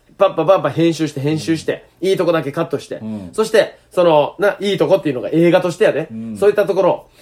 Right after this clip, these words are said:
Speaker 1: 一年間のものを丸一日にして、劇場に流した。
Speaker 2: あー。
Speaker 1: わかるか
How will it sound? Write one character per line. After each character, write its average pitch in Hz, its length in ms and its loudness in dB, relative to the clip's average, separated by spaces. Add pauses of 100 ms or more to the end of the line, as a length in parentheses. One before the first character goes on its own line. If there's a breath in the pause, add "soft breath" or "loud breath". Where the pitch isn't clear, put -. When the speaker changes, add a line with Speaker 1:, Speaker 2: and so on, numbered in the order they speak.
Speaker 1:
一 226 280 -4
年 269 200 2
間 208 140 4
の 190 60 2
も 190 100 0
の 151 120 0
を 131 40 -6
丸 208 320 0
一 226 240 -4
日 247 240 0
に 226 120 2
し - 100 -10
て、 247 320 2 (400)
劇 156 180 -4
場 131 140 -4
に 123 100 -8
流 120 60 -10
し 117 60 -12
た。 113 60 -10 (120)
Speaker 2:
あ 92 580 -12 (220)
ー。 - 40 -16
Speaker 1:
わ 117 40 -10
か 110 60 -12
る 80 60 -16
か - 80 -20